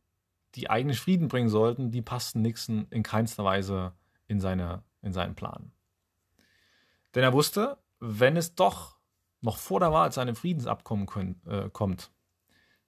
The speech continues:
dann stehen plötzlich die Chancen für die Demokraten wieder besser.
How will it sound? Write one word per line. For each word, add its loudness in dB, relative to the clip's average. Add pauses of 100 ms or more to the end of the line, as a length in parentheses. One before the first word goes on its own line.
(140)
dann 4 (840)
stehen 0
plötzlich 0
die -2
Chancen 0
für -8
die -2
Demokraten 2
wieder -2
besser. -12